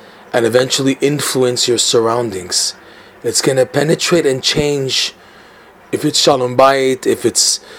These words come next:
uh, spouses, if it's children, if it's neighbors, if it's the surroundings, if it's more broader. You wanna get the world moving and you feel bitter about it, and from the bitterness you think that that's what's gonna make, get things moving.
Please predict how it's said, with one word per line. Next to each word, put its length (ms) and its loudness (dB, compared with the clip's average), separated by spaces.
uh, 1000 2
spouses, 840 2
if 120 0
it's 240 -2
children, 800 2
if 200 0
it's 180 0
neighbors, 760 2
if 80 -14
it's 180 -2
the 140 -10
surroundings, 720 0
if 140 -4
it's 180 0
more 220 4
broader. 540 2
You 240 -4
wanna 320 2
get 580 -2
the 100 2
world 260 4
moving 520 -2
and 160 -4
you 80 -2
feel 200 2
bitter 400 4
about 300 0
it, 320 -2
and 320 -2
from 160 -4
the 100 0
bitterness 500 4
you 120 -2
think 400 0
that 160 2
that's 240 0
what's 160 0
gonna 260 -2
make, 220 -2
get 160 2
things 200 -6
moving. 480 2